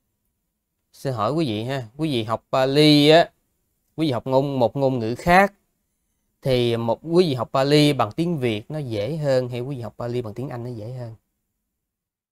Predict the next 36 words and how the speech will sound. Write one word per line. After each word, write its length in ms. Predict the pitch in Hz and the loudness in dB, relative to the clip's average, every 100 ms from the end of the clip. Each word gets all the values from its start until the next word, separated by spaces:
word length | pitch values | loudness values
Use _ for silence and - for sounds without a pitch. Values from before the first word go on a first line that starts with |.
| _ _ _ _ _ _ _ _ _ - | _ _ _ _ _ _ _ _ _ 0
Đó 120 | 156 | 6
là 100 | 156 | 6
chưa 180 | - 147 | 6 2
kể 300 | 135 107 120 | 2 2 2
nha, 120 | 165 | 2
quý 160 | 135 160 | -2 -2
vị 180 | 117 113 | -4 -4
đi 60 | 127 | -4
qua 180 | 131 131 | -2 0
Miến 460 | 139 156 196 202 | 2 2 2 -2
thì 100 | 139 | -2
quý 180 | 113 143 | -4 -4
vị 80 | 120 | -6
học 220 | 107 107 | -6 -6
Bali 260 | 120 131 127 | -4 -2 -4
bằng 140 | 104 | -6
tiếng 220 | 117 147 | -10 -6
Miến. 300 | 147 175 214 208 _ _ _ _ _ _ _ - | -4 -4 -4 -10 _ _ _ _ _ _ _ -4
Trong 160 | 127 127 | -4 -2
khi 120 | 135 | -2
đó 180 | 139 160 | 0 2
tiếng 220 | 165 170 | 0 0
Anh 220 | 139 131 | -2 -2
với 80 | 139 | -4
tiếng 240 | 156 151 | -4 -2
Miến 300 | 151 175 196 | 0 0 -2
quý, 180 | 185 160 | -6 -6
quý 200 | 156 180 | -2 0
vị 120 | 135 104 | 0 -4
cũng 120 | 135 | -8
không 180 | 147 131 | -6 -6
có 180 | 151 139 | -6 -4
rành 240 | 113 101 | -4 -6
bằng 120 | 101 | -10
tiếng 260 | - 151 127 | -10 -8 -6
Việt. 220 | 110 92 | -6 -8